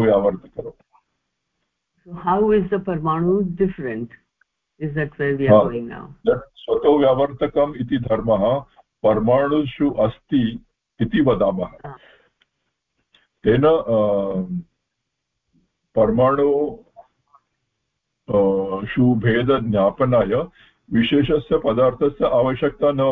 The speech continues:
Speaker 1: भवेत्, यतोहि परमाणु एव स्वतो व्यावर्तकम् अस्ति इति वदामः। स्पष्टमस्ति?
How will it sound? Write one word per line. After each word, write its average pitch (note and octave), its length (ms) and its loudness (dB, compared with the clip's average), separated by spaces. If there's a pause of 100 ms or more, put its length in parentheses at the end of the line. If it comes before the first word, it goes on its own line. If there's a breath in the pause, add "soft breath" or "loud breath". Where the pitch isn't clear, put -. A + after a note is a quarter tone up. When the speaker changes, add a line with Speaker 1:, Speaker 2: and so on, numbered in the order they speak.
Speaker 1:
भवेत्, - 400 -6 (1160)
यतोहि C3 440 2 (540)
परमाणु B2 520 2 (180)
एव A2+ 240 0 (300)
स्वतो - 320 0
व्यावर्तकम् B2+ 840 0 (140)
अस्ति C3 320 -4
इति D#3 180 -6
वदामः। G#2+ 480 -2 (1900)
स्पष्टमस्ति? - 720 -2